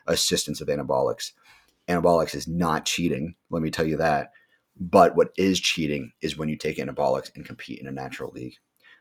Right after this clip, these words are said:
Uh, it's very unfortunate it happens. One thing that is controversial right now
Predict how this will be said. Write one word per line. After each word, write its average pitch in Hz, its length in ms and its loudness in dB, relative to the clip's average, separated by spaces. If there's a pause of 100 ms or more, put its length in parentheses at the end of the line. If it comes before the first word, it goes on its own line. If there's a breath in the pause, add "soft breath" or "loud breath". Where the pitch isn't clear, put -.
(100)
Uh, 73 320 0
it's 71 100 -6
very 80 160 0
unfortunate 73 460 -4
it 50 60 -4
happens. 73 640 -4 (640 soft breath)
One 90 200 4
thing 87 120 2
that 80 120 0
is 78 100 0
controversial 80 640 0
right 76 180 2
now 73 400 -4